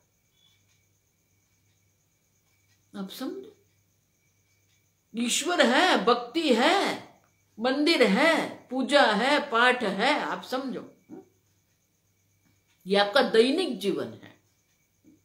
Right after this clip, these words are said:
आप उससे मुड़ नहीं सकते हो।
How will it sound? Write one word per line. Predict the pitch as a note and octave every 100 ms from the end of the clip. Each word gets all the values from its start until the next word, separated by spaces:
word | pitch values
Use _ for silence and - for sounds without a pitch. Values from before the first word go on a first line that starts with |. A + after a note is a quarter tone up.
| _ _ _ _ _ _ _ _ _ _ _ _ _ _ _ _ _ _ _ _ _ _ _ D#3
आप | G3 A3+
उससे | B3 -
मुड़ | D4 B3+ D4
नहीं | C#4+ C#4+ F#4+
सकते | G4+ G4+ - D#3
हो। | G2